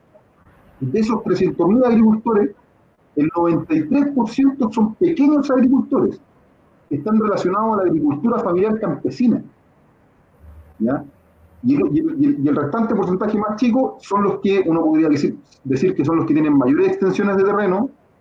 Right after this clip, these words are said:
que son altamente productivos, que llegan a canales, a, a canales de distribución, eh, mucho más eficientes y por lo tanto llegan a los mercados internacionales. Pero la realidad, eh, dice otra cosa, ¿ya?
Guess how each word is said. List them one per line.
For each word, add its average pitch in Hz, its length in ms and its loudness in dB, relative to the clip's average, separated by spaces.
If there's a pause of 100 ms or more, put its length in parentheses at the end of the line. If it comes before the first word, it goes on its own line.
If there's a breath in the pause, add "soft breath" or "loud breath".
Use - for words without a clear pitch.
que - 60 -14
son 117 140 0
altamente 202 500 -2
productivos, 208 680 2 (420)
que 107 80 4
llegan 214 480 4
a 165 160 -2
canales, 185 500 2
a, 147 400 0
a 135 60 0
canales 160 260 0
de 156 80 2
distribución, 156 760 2
eh, 127 480 4
mucho 160 260 0
más 175 180 0
eficientes 190 640 2
y - 60 -2
por 127 180 0
lo 143 60 2
tanto 143 200 0
llegan 175 280 2
a 190 40 0
los 185 120 0
mercados 180 440 0
internacionales. 170 680 -2 (960)
Pero 240 420 0
la 151 120 0
realidad, 196 640 0 (220)
eh, 143 500 4 (380)
dice 190 240 -2
otra 254 180 0
cosa, 254 320 -4 (600)
¿ya? 127 220 -4